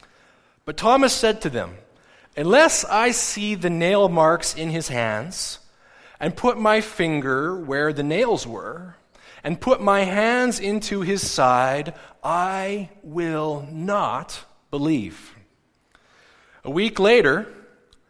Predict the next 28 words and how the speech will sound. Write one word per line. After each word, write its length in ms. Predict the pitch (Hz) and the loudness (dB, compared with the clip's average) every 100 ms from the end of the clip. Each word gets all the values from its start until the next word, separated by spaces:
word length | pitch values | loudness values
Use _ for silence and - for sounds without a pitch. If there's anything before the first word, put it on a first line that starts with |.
| _ - | _ -6
his 200 | 190 196 | -4 -2
disciples 640 | 185 202 233 240 160 143 | 0 4 4 4 0 0
were 100 | 160 | 0
in 80 | 185 | 2
the 80 | 165 | 2
house 300 | 180 190 185 | 2 2 -2
again, 520 | 156 214 151 101 104 - _ _ _ _ _ _ | 0 0 0 -2 -10 -20 _ _ _ _ _ _
and 160 | 113 | -8
at 100 | 123 | -4
last 540 | 135 160 196 202 - - | 0 2 2 0 -6 -10
Thomas 600 | - 170 185 180 180 - | -2 2 2 0 -4 -4
was 340 | 135 151 135 | -2 0 -2
with 260 | 117 147 - | -4 -6 -6
them. 300 | 110 90 98 _ _ _ _ _ _ _ - _ | -8 -8 -14 _ _ _ _ _ _ _ -20 _
And 180 | 135 143 | -8 -2
though 320 | 170 233 262 | 4 6 6
the 140 | 214 190 | 2 0
doors 580 | 151 202 220 214 185 156 | 4 6 6 4 2 0
were 180 | 165 139 | 0 4
locked, 640 | 180 180 143 170 - 135 | 6 6 6 4 -4 -8
Jesus 440 | 196 226 220 214 | -6 -4 -4 -6
came 380 | - 180 175 175 | -4 -4 -2 -2
and 100 | 160 | -4
stood 320 | - - 202 | -6 2 4
among 400 | 190 175 190 202 | 4 6 6 4
them 160 | 165 139 | 2 0
and 100 | 143 | -2
said, 640 | - 139 127 131 131 127 | -2 2 4 4 2 -4